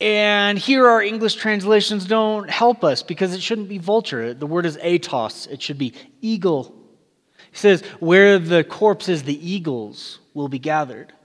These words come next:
Well, everybody knew back then, back then anyway, that the eagle was the standard for the Roman military machine.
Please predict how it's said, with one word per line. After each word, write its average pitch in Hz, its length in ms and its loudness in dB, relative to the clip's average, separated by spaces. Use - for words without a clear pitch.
Well, 180 160 -2
everybody 220 480 4
knew 202 220 0
back 143 240 2
then, 113 400 -6
back 120 180 -10
then 117 220 -4
anyway, 104 340 -2
that 170 640 2
the 190 160 -2
eagle 220 560 2
was 175 280 0
the 170 120 -10
standard 185 540 -4
for 175 160 -8
the 156 100 -4
Roman 156 400 0
military 147 540 -2
machine. 120 920 -10